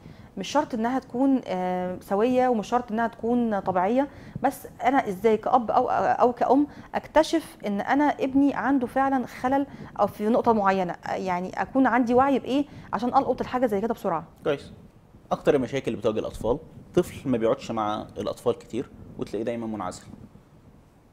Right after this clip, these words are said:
Speaker 2: باستمرار، ولما تيجي تشركه في أي نشاط ما بيحبش يقعد مع الناس. غالبًا الطفل ده حاجة من الاتنين، يا إما
Speaker 1: مم.
Speaker 2: يعاني من اضطراب نفسي ونقص بالثقة بالنفس، يا إما هذا الشخص من الشخصيات الانطوائية.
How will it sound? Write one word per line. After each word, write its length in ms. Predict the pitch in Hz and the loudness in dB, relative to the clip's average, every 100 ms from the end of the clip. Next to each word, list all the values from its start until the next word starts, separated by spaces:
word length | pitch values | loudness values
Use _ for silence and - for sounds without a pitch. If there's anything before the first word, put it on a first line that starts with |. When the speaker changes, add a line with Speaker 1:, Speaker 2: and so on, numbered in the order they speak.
| _ _ _ - | _ _ _ -8
Speaker 2:
باستمرار، 460 | 127 135 120 107 - - - - - - - - | -4 -2 0 0 -2 -20 -20 -20 -20 -20 -16 -8
ولما 240 | 107 113 | -6 -4
تيجي 220 | 120 127 | -4 -4
تشركه 360 | 113 - 127 113 | -4 -8 -6 -6
في 100 | - | -6
أي 160 | 113 | -6
نشاط 320 | 113 107 127 - - - - | -6 -2 -4 -4 -14 -20 -14
ما 60 | 104 | -12
بيحبش 440 | 101 - 104 - | -10 -10 -10 -4
يقعد 120 | 107 104 | -4 -4
مع 120 | 87 | -6
الناس. 280 | 85 - - _ - - | -12 -16 -20 _ -20 -8
غالبًا 300 | 110 127 143 | 0 2 2
الطفل 240 | 131 131 123 | 0 -4 -6
ده 60 | |
حاجة 160 | - 110 | -6 -8
من 100 | 107 | -8
الاتنين، 260 | - - 87 _ _ - | -8 -10 -14 _ _ -8
يا 40 | |
إما 160 | 120 117 | -6 -4
Speaker 1:
مم. 60 | |
Speaker 2:
يعاني 240 | 104 120 107 | -4 -6 -8
من 100 | 104 | -12
اضطراب 300 | - 107 104 | -8 -6 -6
نفسي 280 | 104 - 170 - - | -10 -14 -18 -20 -16
ونقص 280 | 101 110 - | -10 -8 -8
بالثقة 320 | - - - | -12 -10 -8
بالنفس، 400 | 101 113 175 - | -6 -6 -8 -10
يا 80 | 131 | -6
إما 180 | 135 127 | -4 -2
هذا 100 | 117 | -4
الشخص 420 | 110 127 - - _ _ - | -4 -8 -10 -16 _ _ -8
من 120 | 123 | -6
الشخصيات 500 | 120 - - 117 120 | -6 -8 -6 -4 -4
الانطوائية. 760 | 104 104 120 117 110 95 95 | -6 -6 -6 -2 -2 -2 -4